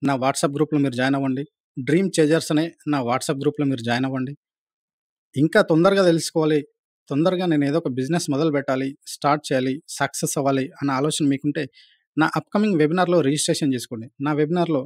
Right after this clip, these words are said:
నైంటీ మినిట్స్ వెబినార్‌లో మీకు A to Z క్లియర్‌గా త్రీ స్టెప్స్‌లోనే ఎక్స్‌ప్లెయిన్ చేస్తాను. ఈ ఫస్ట్ స్టెప్‌లో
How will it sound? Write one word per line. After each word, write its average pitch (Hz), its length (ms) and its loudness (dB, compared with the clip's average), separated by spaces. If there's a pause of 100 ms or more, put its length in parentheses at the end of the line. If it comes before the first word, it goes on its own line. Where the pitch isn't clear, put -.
(100)
నైంటీ 160 280 0
మినిట్స్ 160 340 2
వెబినార్‌లో 151 460 0 (680)
మీకు 156 280 0 (100)
A 165 120 4
to 180 160 2
Z 175 260 0
క్లియర్‌గా 160 460 2 (380)
త్రీ 196 180 2
స్టెప్స్‌లోనే 175 540 0 (100)
ఎక్స్‌ప్లెయిన్ 151 340 2
చేస్తాను. 123 300 -6 (180)
ఈ 156 160 -2
ఫస్ట్ - 260 -2
స్టెప్‌లో 147 340 -2